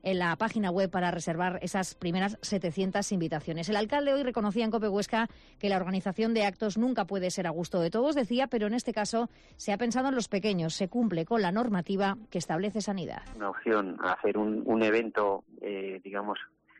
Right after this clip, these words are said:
Speaker 2: con control y garantizando un mínimo de seguridad,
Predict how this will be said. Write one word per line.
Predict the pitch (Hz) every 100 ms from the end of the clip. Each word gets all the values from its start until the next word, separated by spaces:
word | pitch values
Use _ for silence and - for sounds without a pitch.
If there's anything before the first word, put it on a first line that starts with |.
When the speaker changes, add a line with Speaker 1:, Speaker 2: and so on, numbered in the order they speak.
| _
Speaker 2:
con | - 104
control | - 98 98 120 117
y |
garantizando | 104 95 95 90 98 98 101 98 98 98
un | 98
mínimo | 101 98 98
de | 101 98
seguridad, | 104 104 104 107